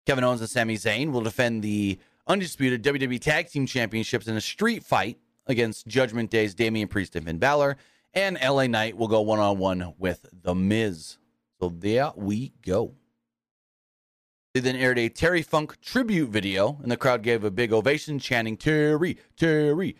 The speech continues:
Terry," before telling us what we're getting next week.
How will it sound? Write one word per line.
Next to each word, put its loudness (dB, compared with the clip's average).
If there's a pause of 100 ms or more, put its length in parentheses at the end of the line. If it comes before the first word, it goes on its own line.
(120)
Terry," 2
before -2
telling 0
us -2
what -2
we're 0
getting 0
next -2
week. -6